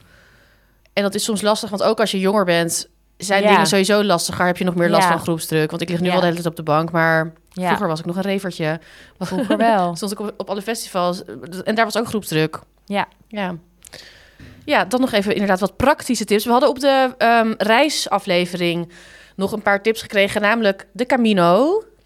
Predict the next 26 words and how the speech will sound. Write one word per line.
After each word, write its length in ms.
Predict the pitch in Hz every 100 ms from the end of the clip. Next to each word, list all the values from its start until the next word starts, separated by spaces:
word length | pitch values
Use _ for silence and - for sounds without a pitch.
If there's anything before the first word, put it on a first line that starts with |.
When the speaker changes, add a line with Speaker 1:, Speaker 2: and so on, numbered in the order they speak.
| _ _ _ -
Speaker 1:
in 100 | 214
Spanje, 640 | - 175 175 170 208 320 359 - -
wandeling. 580 | 160 175 175 196 294 440 440 - - - - _ -
Iemand 240 | 269 285
zei 140 | 277 247
dus 120 | 240
van, 280 | 240 226 202
dat 140 | 240
is 80 | 254
een 60 |
supergoeie 720 | 226 277 269 - 226 208 190 -
solo-reis, 640 | - 240 254 202 175 185
omdat 200 | 208 220
je 60 | 254
het 120 | 226
ook 140 | 208 220
zo 120 | 226
goedkoop 440 | 214 - 240 254
en 100 | 214
duur 200 | 196 240
kan 100 | 240
maken 280 | 202 190 131
als 120 | 170
je 60 | 170
zelf 260 | 180 151
wil. 460 | 147 156 185 277